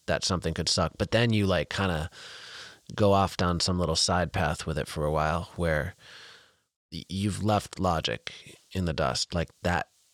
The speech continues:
y-, you've just let the anxiety snowball and you've let it kind of build on itself as opposed to building on the initial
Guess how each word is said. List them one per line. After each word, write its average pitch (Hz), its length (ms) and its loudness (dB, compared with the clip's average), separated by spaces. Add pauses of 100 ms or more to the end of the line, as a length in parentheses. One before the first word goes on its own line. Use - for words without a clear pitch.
(140)
y-, 101 200 -4
you've 101 220 2
just 98 240 2
let 98 180 2
the 71 120 0
anxiety 85 440 0
snowball 78 560 2
and 80 120 0
you've 78 200 -4
let 85 160 2
it - 100 -4
kind 78 220 -2
of - 380 -6 (880)
build 98 240 4
on 90 160 4
itself 90 460 0
as 87 100 -2
opposed 85 300 0
to 82 60 -4
building 87 340 0
on 82 100 0
the 80 100 0
initial 80 480 0